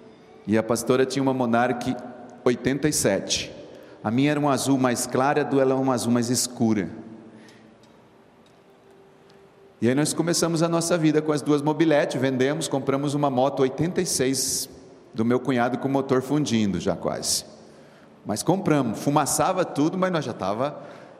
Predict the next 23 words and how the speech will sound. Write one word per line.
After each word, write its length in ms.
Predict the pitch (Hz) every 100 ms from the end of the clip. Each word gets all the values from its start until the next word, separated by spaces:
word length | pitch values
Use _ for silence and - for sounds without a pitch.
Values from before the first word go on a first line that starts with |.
| - -
começando 480 | 143 143 170 151 156
a 60 | 175
vida. 520 | 143 127 - - -
E 100 | 107
depois 840 | 123 123 123 127 139 - - - -
nós 220 | 131 139 -
fomos 560 | 135 135 143 - - - - - - - - - - - - -
E 100 | 131
nós 160 | 151 160
namorávamos, 840 | 185 208 202 226 208 131 110 120
e 60 |
aí 160 | 127 147
as 120 | 156
coisas 380 | 160 156 160 -
começaram 760 | - 156 151 - 139 143 151
a 60 | 151
prosperar, 840 | 151 156 156 - 160 143 139 147
e 100 | 160
aí 240 | 127 135 143
daí 200 | 139 147
a 80 | 139
pouco 320 | 143 147 147
eu, 200 | 139